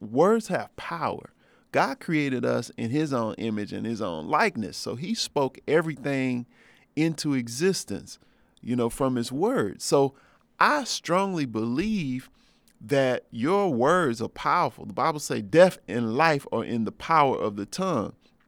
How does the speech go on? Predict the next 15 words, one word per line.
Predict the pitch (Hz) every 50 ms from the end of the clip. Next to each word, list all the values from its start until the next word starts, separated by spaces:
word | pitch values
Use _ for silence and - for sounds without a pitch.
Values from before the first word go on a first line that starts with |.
| _ _ _ _ _ _ _ _ _ _ - - - _ - - _ _ _ -
and | 117 120 117 117 117 110 107 -
he | - 147 156 151
that | 135 123 104
loves | 110 120 135 151 156 151 139
it | 135 113
will | 110 113 - -
eat | - 135 127 -
the | 135 120
fruit | - - 185 196 190 143 - _ _ _ _ - - _ -
thereof. | - - 123 120 113 107 107 110 127 156 160 143 104 - 62 - - - - _ _ _ _ _ _ _ _ _
So | - - - 147 135 135 127 120 - -
if | - 120 123 120
you | 147 175 208 226 226 220 208 180 -
want | - - 123 139 165 180 170 - -
your | - 123 143 151 160 156 156 156 151 143